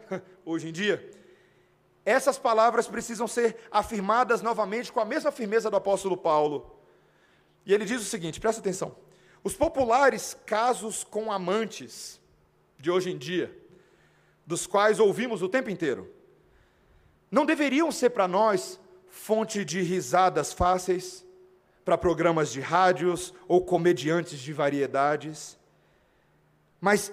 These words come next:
isto que é propriamente descrito como fornicação promíscua é uma das graves quebras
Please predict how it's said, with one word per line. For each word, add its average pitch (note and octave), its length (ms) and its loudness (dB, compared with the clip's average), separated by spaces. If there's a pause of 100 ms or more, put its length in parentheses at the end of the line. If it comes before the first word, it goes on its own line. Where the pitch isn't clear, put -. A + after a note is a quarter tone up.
isto C#4+ 440 0
que G3 140 -2
é F#3 40 4
propriamente A3+ 760 2
descrito G#3 500 -6
como G3 300 0
fornicação A3+ 1400 -2 (100)
promíscua F#3+ 1040 -4 (400)
é E3 60 0
uma E3 160 -2
das D3 200 -2
graves E3 920 0
quebras C#3+ 580 -2